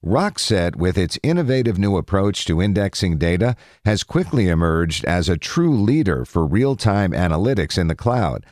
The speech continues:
"I'm thrilled to partner with the company through its next phase of growth," Vernal said in a statement.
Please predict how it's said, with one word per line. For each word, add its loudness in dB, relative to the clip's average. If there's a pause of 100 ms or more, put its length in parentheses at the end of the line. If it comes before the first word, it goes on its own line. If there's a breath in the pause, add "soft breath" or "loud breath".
(180 soft breath)
"I'm 2
thrilled 0
to 0
partner 0
with -2
the -2
company 2
through 0
its -2
next 0
phase 2
of -2
growth," 0 (300 soft breath)
Vernal 2
said 0
in 0
a 0
statement. -2